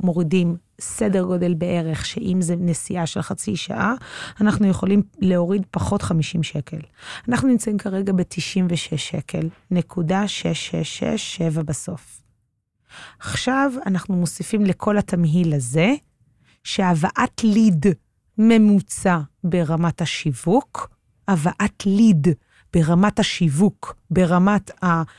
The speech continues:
להביא ליד שהוא מתעניין, זה ממוצע שנמצא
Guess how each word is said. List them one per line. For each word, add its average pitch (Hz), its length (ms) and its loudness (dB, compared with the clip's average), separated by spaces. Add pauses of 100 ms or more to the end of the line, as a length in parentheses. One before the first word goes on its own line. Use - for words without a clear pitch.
(240)
להביא 170 400 2
ליד 185 300 4
שהוא 190 340 4
מתעניין, 165 840 4 (1160)
זה 180 300 4
ממוצע 175 840 2 (140)
שנמצא 170 540 0